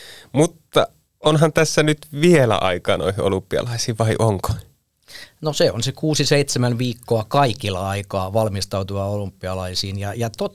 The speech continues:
Speaker 2: toivotaan tietenkin, että Suomen naisten valmistautumisviikot, viimeiset tärkeät sellaiset, menee hyvin,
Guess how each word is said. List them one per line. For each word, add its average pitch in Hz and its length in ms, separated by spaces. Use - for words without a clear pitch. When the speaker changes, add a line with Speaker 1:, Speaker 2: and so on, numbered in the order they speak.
Speaker 2:
toivotaan 113 580
tietenkin, 110 400
että - 120
Suomen 120 260
naisten 117 400
valmistautumisviikot, 117 1120
viimeiset 120 520
tärkeät 120 420
sellaiset, 117 400
menee 107 240
hyvin, 123 420